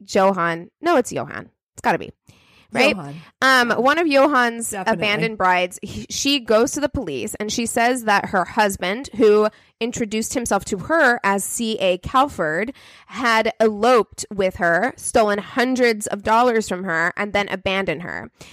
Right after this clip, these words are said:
Speaker 1: So Johann was arrested, but somehow he was able to talk himself out of any charges, and he was released, and he skipped town, like, A S A P. He was like,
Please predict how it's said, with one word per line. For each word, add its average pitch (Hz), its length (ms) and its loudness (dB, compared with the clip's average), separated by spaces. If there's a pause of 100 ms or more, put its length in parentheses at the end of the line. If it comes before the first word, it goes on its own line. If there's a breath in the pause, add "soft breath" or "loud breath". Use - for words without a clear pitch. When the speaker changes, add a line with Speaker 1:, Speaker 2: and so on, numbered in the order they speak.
(120)
Speaker 1:
So 247 200 4
Johann 311 480 2
was 214 480 2 (160)
arrested, 185 840 0
but 208 260 2
somehow 262 380 0
he 226 160 -2
was 214 180 2
able 196 260 2
to 190 180 -2
talk 180 280 0
himself 185 380 2
out 190 160 4
of 202 80 2
any 185 240 -2
charges, 170 720 -2 (340 loud breath)
and 214 240 2
he - 280 -4
was 202 240 0
released, 233 580 0
and 240 100 -10
he 220 160 -2
skipped - 440 -2
town, 180 420 2
like, 156 320 -6 (160)
A 196 180 4
S 180 220 0
A 160 140 0
P. 165 320 -4
He 208 100 0
was 180 160 -2
like, 170 140 -4